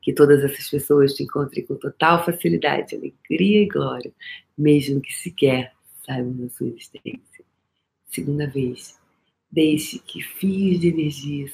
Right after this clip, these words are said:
saiam de dentro da sua bola, retornem de volta para o universo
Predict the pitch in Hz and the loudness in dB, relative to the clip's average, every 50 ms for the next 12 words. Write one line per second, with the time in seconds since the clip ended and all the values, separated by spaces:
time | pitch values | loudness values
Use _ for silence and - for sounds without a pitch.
0 | - - 160 165 160 160 165 160 151 156 151 143 - 160 165 165 165 170 170 165 | -8 -6 -4 -4 -2 -2 -2 -4 -4 -8 -8 -4 0 0 2 4 4 2 2 0
1 | 170 - - 139 147 143 - 135 135 131 131 131 123 120 120 120 117 - _ _ | -4 -6 -6 -6 -6 -6 -6 -6 -4 0 0 2 2 0 -2 -4 -8 -12 _ _
2 | - - - _ _ _ - - 147 - _ - 139 135 135 143 143 143 139 135 | -20 -20 -20 _ _ _ -14 -14 -14 -14 _ 0 2 4 4 4 2 2 0 0
3 | 139 135 131 131 131 131 127 - 123 - 131 127 127 131 135 131 127 127 123 120 | -2 -2 0 0 2 0 0 -2 -4 -6 -2 0 0 0 0 -2 -4 -4 -4 -4
4 | 123 120 - | -6 -10 -16